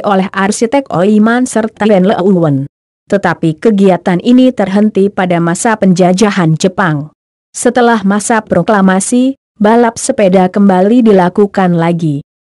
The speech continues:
Pada Pekan Olahraga Nasional kedua tahun seribu sembilan ratus lima puluh satu, balap sepeda telah menjadi cabang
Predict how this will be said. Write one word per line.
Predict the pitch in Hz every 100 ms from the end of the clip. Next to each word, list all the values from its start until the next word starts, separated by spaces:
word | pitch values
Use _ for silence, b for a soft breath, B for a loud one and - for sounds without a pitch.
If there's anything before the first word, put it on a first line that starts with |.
| _
Pada | - 226 226 247
Pekan | 208 190 214 220
Olahraga | 170 175 175 170 180 190
Nasional | 180 165 - 208 202 233 269
kedua | 180 185 208 202
tahun | 196 226 247
seribu | - 240 247 277
sembilan | 269 226 214 190 180
ratus | 180 175 202 -
lima | 240 226 220
puluh | 240 220 220
satu, | 233 226 - 226 220 226 _
balap | 208 226 233 233
sepeda | - 269 208 185 180
telah | 185 196 247 233
menjadi | 233 214 208 196 214
cabang | 208 190 226